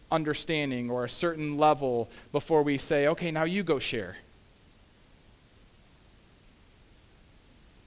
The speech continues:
Jesus didn't do it that way.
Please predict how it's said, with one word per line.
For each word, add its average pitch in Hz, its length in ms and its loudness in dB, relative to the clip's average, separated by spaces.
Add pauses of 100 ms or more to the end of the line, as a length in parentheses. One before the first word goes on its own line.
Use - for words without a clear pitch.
(1120)
Jesus 143 360 -12
didn't 127 240 -8
do 101 120 -10
it 90 100 -16
that 90 200 -12
way. 98 100 -16